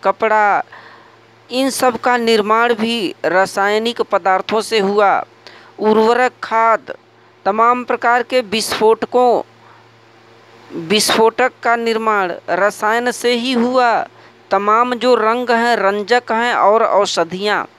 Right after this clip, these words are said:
ये रासायनिक पदार्थों से मिलकर बने हैं। सल्फ्यूरिक अम्ल, नाइट्रिक अम्ल, अमोनिया और क्लोरीन जैसी जो पदार्थ हैं,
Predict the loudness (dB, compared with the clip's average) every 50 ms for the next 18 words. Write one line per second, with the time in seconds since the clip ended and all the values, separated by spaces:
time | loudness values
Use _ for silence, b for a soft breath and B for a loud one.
0 | _ B B B B B B B B B B B B B -20 -20 -14 -8 -2 0
1 | 2 4 4 4 2 0 0 0 0 0 0 0 -4 -6 -4 -6 -4 -2 0 0
2 | 0 0 -2 -2 -4 -2 -2 -2 -4 -2 -2 -2 -4 -4 -2 0 0 0 2 0
3 | 0 0 0 0 -2 -2 -2 -2 -2 -4 -4 -6 -10 b b b b b b -6
4 | -2 -2 -2 0 -2 -2 -2 -2 0 -2 -2 -2 0 0 0 0 0 0 -2 -2
5 | -2 -6 -6 -4 -2 0 0 -2 -2 -2 -2 -2 -2 0 -2 0 0 0 0 0
6 | 0 0 0 0 0 0 0 0 0 0 0 0 0 0 2 2 0 0 0 0
7 | 2 4 4 2 2 -2 -4 -2 0 0 0 0 0 -2 -2 -2 -2 -2 -6 B
8 | B B B B -16 -4 0 2 4 4 4 4 2 -2 -4 -4 -4 0 2 2
9 | 2 0 0 -2 -4 -4 -2 -2 -2 -2